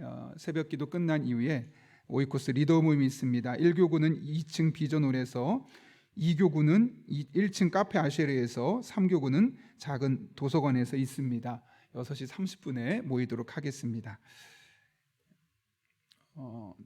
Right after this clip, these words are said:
제가 최근에, 예, 한 목사님과 좀 대화를 할 일이 있었는데요. 에, 그 목사님의 아드님이 이제 아프리카로 선교를 떠나게 되었습니다.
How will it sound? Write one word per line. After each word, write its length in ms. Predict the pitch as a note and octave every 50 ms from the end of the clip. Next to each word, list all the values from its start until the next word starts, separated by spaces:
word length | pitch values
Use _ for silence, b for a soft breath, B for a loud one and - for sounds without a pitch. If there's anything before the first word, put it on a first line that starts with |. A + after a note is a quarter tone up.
| _ _ _
제가 180 | - C3 A#2+ A#2+
최근에, 380 | - - G#3 F3 G#3 G3 F#3+
예, 600 | F#3 F3+ E3+ D#3 C#3 - - - A#2+ A#2 A2+ A2 -
한 420 | - E3 D3 C#3+ C#3 C3+ C3 -
목사님과 960 | A#2 B2+ B2 - F3 D#3+ D#3 D3+ D3+ D3 C#3+ C#3 B2+ C#3 C3+ C3 C3+ G#3+ A#3+ - _ _
좀 160 | - C#3+ C#3
대화를 360 | B2+ D3+ C#3 D3+ D3+ C#3+ C#3+
할 180 | C#3+ F3 D#3 D3
일이 160 | D3 D3+ C3+
있었는데요. 720 | C3 B2 - C#3+ C3+ B2+ B2 A#2+ A#2 A#2 A#2+ B2+ F3+ A#3 A#3 - b b b b b b b b b b b b
에, 100 | D3+ D3+
그 120 | D3 - F3
목사님의 540 | D3+ D#3 D3+ - - G3 F3+ F3+ F3+ F3+
아드님이 680 | D#3 C3+ C3+ B2+ D3 C#3+ C3+ C3 D3 F3+ D#3+ A#2+ A2 - -
이제 520 | B2 A#2 A2 A#2+ A#2 A#2 A#2 A2+ A#2 A#2+ - _
아프리카로 840 | - A#2 A#2+ A#2+ - - F#3 F#3 F3+ - D#3 C3 A#2+ A#2+ B2+ D#3+ F#3+
선교를 720 | G3 - - A#3+ A#3+ A#3 A#3 A3 F#3 D#3+ C#3 B2 B2 B2 B2
떠나게 360 | - G3+ G#3 G3+ F3+ D#3+ C#3+
되었습니다. 760 | - - C#3+ C3+ C3+ C3+ - C3+ A#2+ A#2 G#2+ - - F#2 -